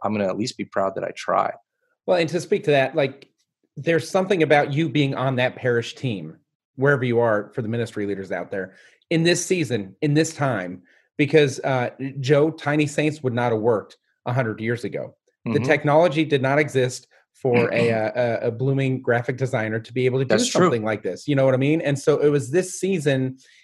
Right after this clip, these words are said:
Speaker 2: in, in human history that you were planted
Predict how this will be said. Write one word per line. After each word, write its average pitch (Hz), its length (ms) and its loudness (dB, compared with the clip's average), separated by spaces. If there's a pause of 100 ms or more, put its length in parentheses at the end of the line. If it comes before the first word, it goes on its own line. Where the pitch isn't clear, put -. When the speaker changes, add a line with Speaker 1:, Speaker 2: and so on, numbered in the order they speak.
(140)
Speaker 2:
in, 151 260 2
in 156 140 2
human 147 280 0
history 127 540 -2 (280)
that 135 80 0
you 165 140 2
were 143 100 4
planted 175 600 0